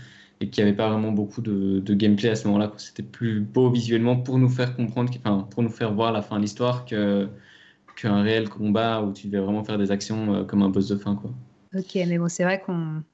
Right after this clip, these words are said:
Speaker 2: rien que pour, euh, être dans Poudlard, euh, en monde ouvert, j'avoue que ça, ça me manque un peu de pas avoir joué à <laughs>
Speaker 1: Et du coup, c'est ce qu'ils ont gardé pour le six aussi. Euh, et le six, ils ont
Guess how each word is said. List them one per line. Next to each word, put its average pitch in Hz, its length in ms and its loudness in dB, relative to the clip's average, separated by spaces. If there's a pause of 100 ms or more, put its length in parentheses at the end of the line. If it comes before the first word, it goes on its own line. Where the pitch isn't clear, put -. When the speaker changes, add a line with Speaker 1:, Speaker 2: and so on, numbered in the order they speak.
(140)
Speaker 2:
rien 196 240 2
que 202 60 -4
pour, 185 260 -4
euh, - 20 2
être 175 280 2
dans 180 280 0
Poudlard, 180 680 0
euh, 170 40 -8 (640)
en 190 140 0
monde 185 200 2
ouvert, 208 320 2
j'avoue 185 280 -4
que 170 400 -6 (800)
ça, 175 340 -8 (680)
ça - 200 -4
me 185 120 4
manque 208 240 4
un 196 100 2
peu 208 180 2
de 180 80 0
pas 175 140 -2
avoir 170 220 -2
joué 170 280 -2
à 175 80 0 (480)
<laughs> - 520 -4
Speaker 1:
Et 120 60 2
du 127 120 6
coup, 127 120 2
c'est 147 120 0
ce - 80 -4
qu'ils 131 180 -4
ont 131 60 2
gardé 131 260 2
pour 151 140 -2
le 135 120 0
six - 640 -10
aussi. 127 520 -4 (140)
Euh, 107 580 0 (100)
et 113 80 0
le 110 100 2
six, - 380 -2
ils - 120 -2
ont 113 160 0